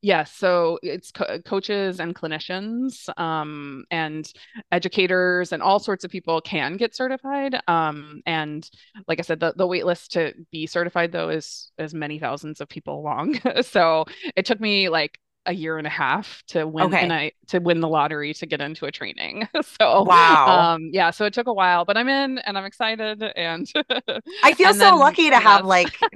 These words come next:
Speaker 2: just
Speaker 1: <laughs>
Speaker 2: be able to,
Speaker 1: It's
Speaker 2: like,
Speaker 1: kind of a big
Speaker 2: informally talk
Speaker 1: deal.
Speaker 2: to you about this shit.
Speaker 1: Yes.
Speaker 2: I love it.
Speaker 1: <laughs> Yes. And
Speaker 2: Mm.
Speaker 1: there's also, you know, there are also, like,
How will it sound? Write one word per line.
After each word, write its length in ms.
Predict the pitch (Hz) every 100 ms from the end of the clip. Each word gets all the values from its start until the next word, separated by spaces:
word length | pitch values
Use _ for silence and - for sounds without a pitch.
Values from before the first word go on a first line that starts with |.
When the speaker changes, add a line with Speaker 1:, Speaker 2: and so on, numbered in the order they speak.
| 233
Speaker 2:
just 220 | 220 -
Speaker 1:
<laughs> 680 | - - 196 _ _ - -
Speaker 2:
be 120 | 240
able 140 | 220 220
to, 40 |
Speaker 1:
It's 60 | 196
Speaker 2:
like, 120 | -
Speaker 1:
kind 40 |
of 0 |
a 20 | 240
big 40 |
Speaker 2:
informally 360 | 220 214 202 196
talk 180 | - 165
Speaker 1:
deal. 60 | 254
Speaker 2:
to 80 |
you 120 | 175 165 - -
about 240 | 165 160
this 160 | - 185
shit. 220 | - 160
Speaker 1:
Yes. 80 | 165
Speaker 2:
I 40 |
love 200 | 170 180
it. 220 | 160 165 - 381 -
Speaker 1:
<laughs> 380 | - - -
Yes. 180 | 254 226 -
And 120 | 277
Speaker 2:
Mm. 20 |
Speaker 1:
there's 200 | 294 302
also, 240 | 269 294 285
you 100 | 214
know, 120 | 208
there 240 | 202 208 196
are 80 | 180
also, 280 | 196 190 170
like, 200 | 156